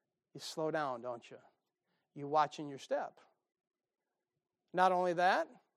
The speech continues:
you don't watch your step because of your, you're terrified and you're scared.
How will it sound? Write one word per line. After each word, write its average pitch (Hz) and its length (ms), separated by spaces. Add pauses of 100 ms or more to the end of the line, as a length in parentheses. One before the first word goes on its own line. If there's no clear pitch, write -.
(240)
you 151 80
don't 175 180
watch 190 300
your 170 80
step - 440 (480)
because 170 380
of 156 100
your, 151 160
you're 175 140
terrified 175 540
and 160 80
you're 156 100
scared. 190 480